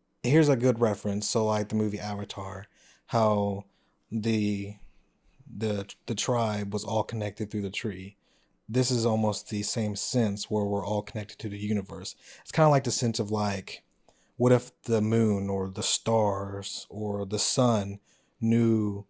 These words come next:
your name and your purpose, but you didn't know it? Why it's here, what's its name, and what it's here for. So it's like they're searching for a divine purpose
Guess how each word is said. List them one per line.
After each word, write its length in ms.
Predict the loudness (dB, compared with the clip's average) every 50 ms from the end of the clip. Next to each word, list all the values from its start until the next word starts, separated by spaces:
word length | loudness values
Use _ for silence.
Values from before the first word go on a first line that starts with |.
| _ _ -4
your 220 | 0 2 4 4
name 360 | 4 4 4 4 2 2 2
and 120 | 0 0 0
your 140 | 0 0
purpose, 760 | 0 0 0 0 0 0 -4 -10 -10 -10 -8 -8 -10 -10 -12 _ -20 -20 _ _ _ _ _ -10 -4
but 60 | -2 0
you 100 | 0 0
didn't 180 | 0 0 0 -2
know 160 | -2 -2 -2
it? 340 | -2 -2 -2 -4 -8 -18 -20 _ _ _ _ _ _ _ _ _ _ _ _ _ _ _ _ _ _ _ -2
Why 240 | 0 2 2 4 4
it's 260 | 2 2 0 -2 -2
here, 280 | -2 -2 -2 -2 -4
what's 300 | -4 -4 -6 -6 -4 -4
its 180 | -6 -6 -4 -4
name, 320 | -4 -4 -4 -4 -4 -6
and 180 | -6 -8 -10 -14 _ -8
what 160 | -4 -2 0 0
it's 260 | -2 -2 -6 -6 -4
here 200 | -2 -2 -2 -2
for. 500 | -4 -6 -6 -6 -6 -8 -10 -14 -18 -20 _ _ _ _ _ _ _ _ _
So 280 | -2 0 2 2 2 2
it's 160 | 2 2 4
like 540 | 4 4 4 4 2 -2 -4 -10 -16 -16 -18 _ _ _ _ _ _ _ _ _
they're 140 | 2 4 4
searching 680 | 4 4 4 4 4 4 2 0 0 0 2 0 0 -2
for 320 | -4 -2 0 0 2 0
a 120 | 0 -2
divine 580 | 0 0 0 2 2 2 2 2 2 2 0 -2
purpose 760 | -2 -2 2 2 2 2 2 0 -2 0 -2 -4 -6 -8 -10